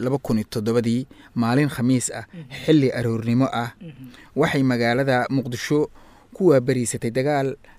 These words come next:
aad u xooggan. Waxaana bilowday dagaalkii loogu magac daray sagaalka maalmood, kaas oo muddo ku dhow laba toddobaad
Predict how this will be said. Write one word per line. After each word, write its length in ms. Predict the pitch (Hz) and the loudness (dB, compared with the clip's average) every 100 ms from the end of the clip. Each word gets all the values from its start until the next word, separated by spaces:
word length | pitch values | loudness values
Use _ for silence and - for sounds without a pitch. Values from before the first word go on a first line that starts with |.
| - | -10
aad 260 | - 240 208 | -4 -4 0
u 80 | 165 | -2
xooggan. 440 | 131 120 120 107 98 _ - - - | 2 0 0 -4 -6 _ -20 -20 -4
Waxaana 380 | 160 180 165 160 | -2 0 2 0
bilowday 600 | 139 135 131 139 151 151 - - - | 0 0 0 0 -2 -2 -12 -20 -14
dagaalkii 520 | 104 131 160 143 - 131 | -4 2 2 2 0 0
loogu 220 | 127 143 | 4 4
magac 300 | 139 123 113 | 4 2 0
daray 360 | 120 131 127 127 _ _ - | -2 0 0 -2 _ _ -6
sagaalka 560 | - 131 123 135 127 120 | -4 0 2 2 2 -2
maalmood, 400 | 110 104 104 - - | 0 -2 -6 -8 -4
kaas 320 | 139 139 - | -2 0 -2
oo 280 | 127 123 - - - | -2 -2 -2 -10 -6
muddo 300 | 156 135 175 | -2 4 4
ku 140 | - - | 4 0
dhow 300 | 151 135 135 | 2 2 2
laba 220 | 131 160 143 - - | 2 0 -4 -8 -6
toddobaad 480 | 120 123 120 117 | -2 0 2 0